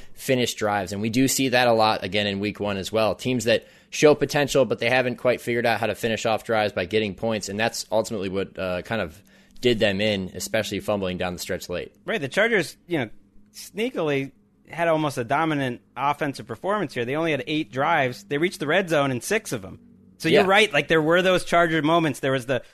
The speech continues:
Speaker 2: it was kind of a fluky fumble from Herbert where he was trying to throw the ball and they slapped it out as he's throwing it, and, you know, it ends up being Washington ball, and then there's an interception. But to end the game on, on a fifteen play,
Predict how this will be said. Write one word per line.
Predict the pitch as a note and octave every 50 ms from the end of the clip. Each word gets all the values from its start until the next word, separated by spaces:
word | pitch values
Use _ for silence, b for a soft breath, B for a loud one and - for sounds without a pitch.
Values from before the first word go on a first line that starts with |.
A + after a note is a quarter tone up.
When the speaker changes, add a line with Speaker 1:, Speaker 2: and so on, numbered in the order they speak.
| b b b b b _ _ -
Speaker 2:
it | C#3+
was | C#3+ C#3 B2 A2
kind | - - D#3 D#3+
of | C#3+
a | C#3
fluky | - - - - D3+ E3 E3+ E3+ E3 E3 D#3+ D#3+ D#3 D#3 - _
fumble | _ - - D#3+ E3 D#3+ D3+ C3 C3 B2+ B2+ B2+ B2+ - _ _
from | - C3 B2 A#2+ A#2+ -
Herbert | - - C#3 D3 D3+ D3 B2+ A#2 A#2+ A#2 A#2 A2+ -
where | B2 A#2+ B2 A#2+ B2 A2+
he | A#2 B2 B2 A#2+ A#2+ A#2 A#2 -
was | B2+ A2+ -
trying | - - C3+ C3+ C3+
to | B2+
throw | - - C3+ C3 C3
the | A#2 A2+
ball | G#2+ B2 B2+ B2+ B2+
and | A#2+ A2+
they | G#2+
slapped | - - - - C3 B2+ B2+ B2+ -
it | B2+ A#2+
out | A#2+ A#2+ A#2 -
as | A#2+ A#2+ B2 A#2 G#2+
he's | A#2 A2+ -
throwing | - - A#2 B2 B2+ B2 B2 A#2
it, | A#2 - -
and, | A#2 A2 A2 A2 - -
you | B2 B2
know, | A2+ - _ _ - - - -
it | B2+ B2 A#2
ends | - B2+ B2 A#2+
up | B2 A2 -
being | C3 A#2+ A#2 A2 G#2+
Washington | A2 A#2 A#2+ A#2 - B2 A2+ G2+ - A2 A2 G#2+
ball, | G2 B2+ C3 C3 B2+ B2+
and | B2 A2+
then | A2 A2+
there's | A#2 A#2 A2 A#2+
an | A#2
interception. | A#2 A2+ A2 G#2 - - D3+ D#3 - - B2+ A#2+ - b b b b b
But | b D3 C#3
to | F3 D#3 - -
end | E3+ F#3 G3+ G3
the | F#3
game | C#3+ D#3 E3+ E3+ F3 E3+ D#3
on, | D3 C#3+ C#3 C3+ C3+ - _ _
on | - C3+ C3+ C3
a | B2
fifteen | - _ - E3+ E3 E3 - - - D#3+ D#3+ D#3 D#3 D3+ D3
play, | C#3+ - - B2+ B2+ C3 C3+ C#3 C#3+ C#3 -